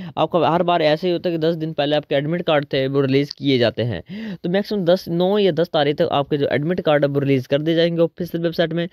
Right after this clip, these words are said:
आपको कैसे डाउनलोड करने हैं, बस स्टेप by स्टेप मैं आपको बता दूंगा जब भी आपके एडमिट कार्ड रिलीज होंगे। तो आपको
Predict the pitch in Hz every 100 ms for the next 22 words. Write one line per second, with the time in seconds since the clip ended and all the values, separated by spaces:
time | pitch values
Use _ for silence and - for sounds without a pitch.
0 | 240 190 131 143 - 151 151 139 131 151
1 | 170 175 160 160 170 214 180 165 165 165
2 | 160 151 151 131 143 143 156 151 139 147
3 | 156 - 143 135 135 135 135 131 120 113
4 | 135 113 117 131 - 160